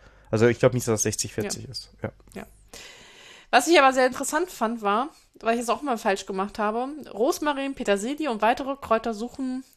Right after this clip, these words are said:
Speaker 2: man in Bolognese vergeblich. Und auch geräucherten Speck gehört da nicht rein.
Speaker 1: Ja.
Speaker 2: Branntwein oder richtiger Wein darfst du dafür auch nicht verwenden.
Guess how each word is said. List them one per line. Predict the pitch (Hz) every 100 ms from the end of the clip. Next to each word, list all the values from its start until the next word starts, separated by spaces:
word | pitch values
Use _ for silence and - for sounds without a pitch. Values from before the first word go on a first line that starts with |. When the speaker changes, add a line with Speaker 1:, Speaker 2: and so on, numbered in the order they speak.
| _ _ _ - 349
Speaker 2:
man | 208 208 208 202 -
in | 185 185 190 - _ _ _ _ _
Bolognese | 175 170 196 214 233
vergeblich. | 247 277 269 170 160 -
Und | 220
auch | 233 -
geräucherten | 269 233 277 302 285 269
Speck | - 269
gehört | 214 175
da | 170
nicht | 165 -
rein. | 160 165 _ _ _ - - 131
Speaker 1:
Ja. | - - - _ - - - - _ _
Speaker 2:
Branntwein | - 254 349 330 320
oder | 240 233
richtiger | 240 - 277 277
Wein | 254 254
darfst | 233 233 269
du |
dafür | 262 - 214
auch |
nicht | 180 -
verwenden. | 165 170 170 180